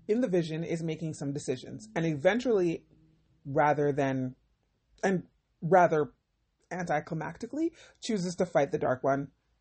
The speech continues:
because the Egwene he loves wants to go to the tower and train to be an Aes Sedai. And he is about what she wants, not just what he would want for himself. Back at Fal Dara, the Trolloc,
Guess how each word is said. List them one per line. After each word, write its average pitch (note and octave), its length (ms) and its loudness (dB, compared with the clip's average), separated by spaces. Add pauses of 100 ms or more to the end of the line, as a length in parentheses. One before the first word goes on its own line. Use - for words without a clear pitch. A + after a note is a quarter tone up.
(120)
because D#3 360 0
the C#3 200 -2
Egwene D3+ 360 -2
he D4+ 220 2
loves E3 340 2
wants C#3 400 0
to E3 60 -4
go D3 120 0
to C#3+ 80 0
the C3 100 -4
tower B2+ 440 -4
and D#3 180 -8
train C3 300 -6
to A#2 80 -12
be B2 140 -8
an - 100 -8
Aes C3 180 -12
Sedai. - 260 -8 (120)
And D3+ 160 -2
he D3 160 -6
is C3+ 140 -8 (380)
about D3 400 4 (280)
what C4+ 220 -2
she G#3+ 220 -8
wants, D#3 360 -8 (320)
not D3 340 -4
just C#3+ 340 -10
what D3 260 0
he - 360 -8
would C#3+ 160 -2
want C3+ 300 -4
for - 140 -4
himself. - 580 -14 (1120)
Back G3 200 6
at C4 120 2
Fal A#3 140 6
Dara, F3 240 6
the E3 100 2
Trolloc, E3 400 0